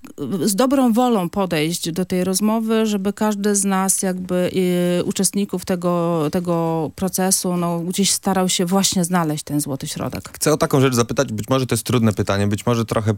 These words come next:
Speaker 2: prowokacyjne w jakimś sensie, ale, mm, puśćmy wodze fantazji. Wyobraźmy sobie, że konsultacje się kończą, dochodzi do, y, konsensusów różnych, y, zostaje wprowadzony park, y, kulturowy, główne miasto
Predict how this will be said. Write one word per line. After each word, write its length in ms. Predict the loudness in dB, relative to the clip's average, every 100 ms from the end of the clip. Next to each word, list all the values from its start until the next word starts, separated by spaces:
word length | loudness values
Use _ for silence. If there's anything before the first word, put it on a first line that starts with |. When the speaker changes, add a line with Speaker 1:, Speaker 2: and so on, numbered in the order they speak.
| -4 _
Speaker 2:
prowokacyjne 640 | 0 2 0 2 4 4
w 40 | 2
jakimś 460 | 0 0 -2 -4 -4
sensie, 360 | -2 -2 -2 -4 0
ale, 240 | 0 0 -4 -20 -20 -18 -6
mm, 140 | -4 -4 -14 _ -20 0
puśćmy 300 | 0 2 2
wodze 240 | 2 2
fantazji. 540 | 0 0 0 -2 -6
Wyobraźmy 480 | 0 2 4 2 0
sobie, 300 | -2 2 2
że 260 | 2 0 0 -6 -20 -20 -20 -10
konsultacje 560 | -4 0 0 0 0 0
się 120 | 0
kończą, 440 | -2 -2 -4 -6
dochodzi 400 | -6 -2 -2 0
do, 220 | 2 0 0 -10 -20 _ -8
y, 120 | -6
konsensusów 760 | 0 2 4 2 2 0 -2 -2
różnych, 500 | -2 -2 -6 -6 -4
y, 100 | 0
zostaje 380 | 0 2 2
wprowadzony 460 | 2 0 2 2 2
park, 380 | 2 -4 -4 -2
y, 320 | 0 0 -2
kulturowy, 500 | -2 0 2 2 0
główne 400 | 2 2 4 4
miasto 440 | 4 0 0 -2